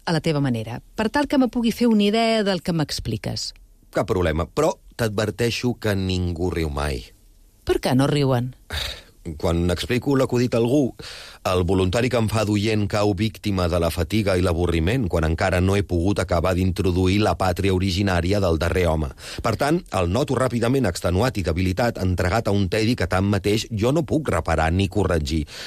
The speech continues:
Speaker 2: Al final, el meu malaurat oient ni riu ni plora.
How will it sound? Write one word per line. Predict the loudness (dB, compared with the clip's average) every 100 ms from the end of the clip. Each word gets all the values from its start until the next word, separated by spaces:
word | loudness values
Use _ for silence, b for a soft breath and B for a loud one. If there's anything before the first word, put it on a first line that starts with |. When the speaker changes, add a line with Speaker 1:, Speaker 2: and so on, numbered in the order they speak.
| B
Speaker 2:
Al | -6 -2
final, | 0 2 0
el | 0
meu | 2 2
malaurat | 2 2 2 2
oient | 0 2 0 0
ni | 0 2 0
riu | 2 2 0 0
ni | -2 0
plora. | -2 -4 -4